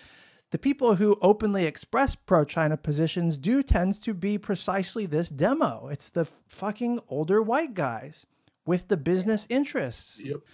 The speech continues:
Speaker 2: Absolutely. <laughs>
Speaker 1: So there's all kinds of truth, truthiness in this, um, that's worth, worth paying attention to. This whole episode feels like it's being, like, China flavored in a unique way.
Speaker 3: So who the hell came up with panda hugger?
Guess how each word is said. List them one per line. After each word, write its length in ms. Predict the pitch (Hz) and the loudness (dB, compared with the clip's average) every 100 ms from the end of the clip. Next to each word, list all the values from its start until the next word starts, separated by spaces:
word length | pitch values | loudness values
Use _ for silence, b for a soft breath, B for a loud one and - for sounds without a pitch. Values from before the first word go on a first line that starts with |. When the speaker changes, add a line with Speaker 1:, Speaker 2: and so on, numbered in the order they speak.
| - | -18
Speaker 2:
Absolutely. 400 | 170 - - 508 - - | -16 -14 -14 -14 -14 -16
<laughs> 500 | - - - - _ | -12 -12 -12 -14 _
Speaker 1:
So 200 | - 190 | 2 4
there's 160 | 180 | 6
all 160 | 214 226 | 8 6
kinds 320 | - 208 196 | 4 4 6
of 120 | 156 | 4
truth, 680 | - - - 190 196 - - _ - | 0 -12 -4 0 0 0 -18 _ -10
truthiness 600 | - 190 185 160 151 - | -4 -2 0 2 2 2
in 100 | 151 | 0
this, 400 | 147 143 - - - - - | 2 0 0 -8 -20 -14 -2
um, 460 | 139 135 135 139 | 2 2 2 0
that's 240 | 143 135 147 | 0 -2 2
worth, 480 | 151 151 - - _ | 4 4 2 -6 _
worth 220 | 147 143 | -2 -2
paying 220 | - 156 | 0 2
attention 460 | 139 - 135 131 131 | 2 0 -2 -2 -6
to. 340 | 135 131 131 - b b b - | -4 -2 -2 -4 b b b -6
This 120 | 151 | 4
whole 160 | 262 | 6
episode 440 | 220 214 220 180 147 | 6 4 2 0 0
feels 240 | 175 175 | 2 4
like 140 | 156 151 | 4 0
it's 140 | - | -8
being, 260 | - 160 151 | -2 0 2
like, 220 | 131 - | 0 -2
China 360 | - 147 151 | -8 -4 -2
flavored 460 | 139 - 135 120 123 | -2 0 0 0 -2
in 100 | 123 | -2
a 80 | 123 | -4
unique 440 | 127 131 143 - | 0 0 0 -2
way. 360 | 139 127 - - - _ | -4 -4 -6 -16 -20 _
Speaker 3:
So 360 | - 143 143 135 - _ _ _ _ - | -10 -4 -2 -4 -6 _ _ _ _ -2
who 240 | 180 220 | 0 0
the 140 | 208 | -2
hell 240 | 151 151 151 | -2 -2 -4
came 320 | - 139 135 | -4 -8 -6
up 120 | 135 | -8
with 120 | 120 - | -10 -14
panda 420 | - 117 123 120 | -12 -10 -10 -12
hugger? 380 | 101 101 62 60 | -14 -18 -20 -20